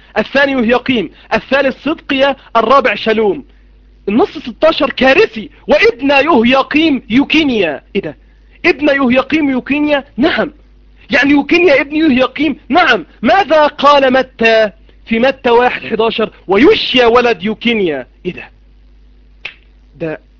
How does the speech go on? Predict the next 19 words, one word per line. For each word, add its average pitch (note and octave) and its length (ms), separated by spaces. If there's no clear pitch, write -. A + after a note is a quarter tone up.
أخبار A#3 300
الأيام A3 340
بيقول G#3+ 300
ده F3+ 340
يوكينيا G#3+ 460
ابن F#3 140
يهياقيم، E3 640
ومتى A#3+ 460
بيقول A3+ 460
يوكينيا B3 500
ابن A3 160
يوشيا. G#3 720
متى A#3 340
حذف G#3 540
مين F#3+ 300
يا E3+ 60
جماعة D#3+ 320
من D#3+ 140
سلسلة D#3 340